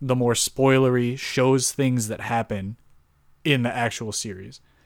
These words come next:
So the second half of Juju-, Jujutsu Kaisen's opening actually showed, like, Ry-, or Yuji and Todo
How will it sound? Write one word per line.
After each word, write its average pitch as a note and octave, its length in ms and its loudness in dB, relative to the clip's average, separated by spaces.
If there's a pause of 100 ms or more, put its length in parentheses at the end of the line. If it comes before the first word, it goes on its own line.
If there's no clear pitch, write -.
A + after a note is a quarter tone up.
(220)
So B2 220 0
the A2+ 100 -2
second D#3+ 300 2
half C#3+ 200 0
of C3 100 0
Juju-, A#2+ 420 -4 (200)
Jujutsu C3 500 -2
Kaisen's A#2 540 -2
opening G#2+ 460 -4 (600)
actually C#3 400 0
showed, B2+ 720 2 (380)
like, G#2 340 -6 (100)
Ry-, A#2 320 -2
or A#2+ 180 0
Yuji B2+ 640 0
and A2 160 -4
Todo A2 580 0